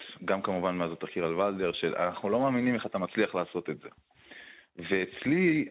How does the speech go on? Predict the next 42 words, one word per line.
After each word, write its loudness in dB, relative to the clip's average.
אני, 2
אני 0
מוכרח 0
לומר, 2
אני, -2
כאילו, 2
התחושה -2
שלי -2
לגמרי 2
שונה, 2
אני -2
לא 2
רואה 2
בזה 0
איזשהו, 2
אה, 2
אה, 0
לא -2
יודע, 2
גבורה 2
יוצאת -2
מגדר 2
הרגיל, 0
שהוא, -4
אצלי -4
זה 0
כאילו, 2
זה, 2
זה 2
הבסיס, 0
זאת -10
אומרת, -2
זה -2
פשוט 0
שככה -2
זה -6
צריך 2
להיות, 0
זה -6
פשוט 0
שאנחנו 0
צריכים -2